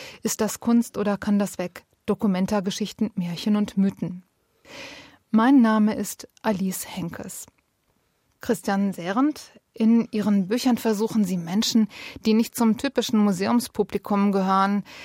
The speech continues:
mit der Gegenwartskunst vertraut zu machen. Sie haben die Hafenkran-Installation mitverfolgt. Wie haben Sie das erlebt?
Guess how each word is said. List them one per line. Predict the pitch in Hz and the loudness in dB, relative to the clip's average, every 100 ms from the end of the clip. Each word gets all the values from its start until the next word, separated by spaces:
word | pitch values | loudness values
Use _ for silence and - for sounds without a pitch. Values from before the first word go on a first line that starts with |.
| - - - | -18 -20 -6
mit | - 220 - - - | 0 0 -2 -4 0
der | 208 196 | 0 0
Gegenwartskunst | 202 226 226 190 185 - 202 185 | 2 4 4 2 -4 -2 -2 -2
vertraut | - 196 - 170 185 - | -4 -6 -4 -2 -2 -2
zu | - | -4
machen. | 190 160 151 160 - 190 - - - _ | -2 -4 -8 -8 -8 -10 -16 -20 -20 _
Sie | - 190 208 | -12 -4 0
haben | 190 214 208 202 180 - | 2 2 2 0 -4 -6
die | 196 190 190 - - _ - | -4 -2 -4 -8 -12 _ -4
Hafenkran-Installation | 214 - 233 - 196 196 208 - - 185 190 - - 185 190 175 175 | -2 0 -2 0 0 0 -4 -6 -6 -6 -6 -6 -4 -2 -2 -2 -4
mitverfolgt. | 196 - 220 - 202 208 311 - - - - | -6 -6 -10 -6 -4 -4 -6 -12 -16 -16 -10
Wie | 214 214 | -2 0
haben | 208 220 | 4 4
Sie | 202 | 2
das | 196 - | -4 -6
erlebt? | 170 160 - - | -12 -14 -16 -20